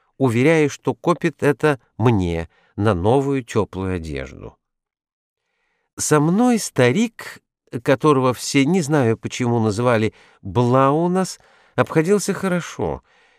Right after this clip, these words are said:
и я не мог на него ни в чём пожаловаться. К несчастью, и эта жизнь продолжалась недолго. Ты помнишь, старуха, то страшное время, когда по всей Италии дрожали дворцы и башни,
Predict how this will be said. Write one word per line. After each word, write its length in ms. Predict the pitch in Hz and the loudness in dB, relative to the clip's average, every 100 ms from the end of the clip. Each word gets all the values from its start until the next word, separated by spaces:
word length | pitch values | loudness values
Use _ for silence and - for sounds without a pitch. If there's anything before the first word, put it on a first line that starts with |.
| _ - | _ -2
и 60 | |
я 320 | 127 123 160 160 | 0 2 2 2
не 120 | 180 | 4
мог 260 | 202 - | 2 2
на 60 | 156 | 0
него 240 | 147 147 | 2 4
ни 140 | 147 151 | 4 0
в 60 | |
чём 240 | - 156 139 | 0 0 0
пожаловаться. 880 | 156 143 139 90 73 67 - 62 - _ _ _ _ _ _ _ _ | -2 0 0 0 -4 -8 -12 -12 -14 _ _ _ _ _ _ _ _
К 40 | 127 | -2
несчастью, 720 | 135 - 214 196 - 160 - - | -2 0 -2 -2 -4 -8 -8 -8
и 120 | 92 | -2
эта 320 | 147 202 202 | 0 2 0
жизнь 320 | 170 190 170 165 | 0 0 0 -2
продолжалась 720 | 160 143 135 123 131 123 - | -2 0 2 2 0 -2 -4
недолго. 580 | 117 98 101 95 92 92 _ _ _ _ _ _ - | -4 0 0 0 -4 -6 _ _ _ _ _ _ 0
Ты 160 | 156 | 0
помнишь, 480 | - 247 247 214 180 | 2 2 4 4 2
старуха, 480 | - 175 165 143 139 | 0 2 2 2 0
то 160 | - 131 | 2 0
страшное 600 | - 151 135 - 113 101 | 2 0 0 0 0 0
время, 480 | 120 185 151 101 - _ _ _ | 0 2 4 2 -2 _ _ _
когда 320 | 120 110 147 | 0 2 2
по 160 | 143 139 | 2 -2
всей 340 | - 139 123 | 2 2 2
Италии 400 | - 151 151 135 | 2 2 2 2
дрожали 520 | 107 120 113 135 117 | 2 2 4 4 2
дворцы 580 | 110 107 120 113 - 135 | 0 0 0 0 -2 0
и 100 | 113 | 0
башни, 600 | 107 190 180 - 110 92 | 0 0 0 0 0 0